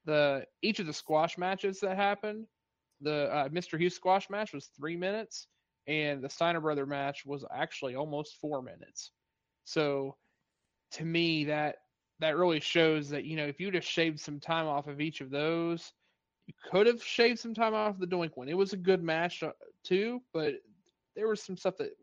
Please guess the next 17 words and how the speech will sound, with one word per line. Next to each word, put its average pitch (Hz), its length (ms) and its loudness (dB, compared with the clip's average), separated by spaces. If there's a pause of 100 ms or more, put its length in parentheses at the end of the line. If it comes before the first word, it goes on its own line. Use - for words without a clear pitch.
(180)
did 190 240 -4
play 175 160 2
out 160 120 4
a 165 60 0
little 214 400 2
longer 160 360 2
than 156 120 -2
it - 120 -10
probably 147 380 -2
needed 143 300 -8
there 147 280 0
'cause 160 180 -8
it - 60 -6
was 127 140 -12
almost 147 320 -6
twenty-one 151 440 -8
minutes. 165 400 -6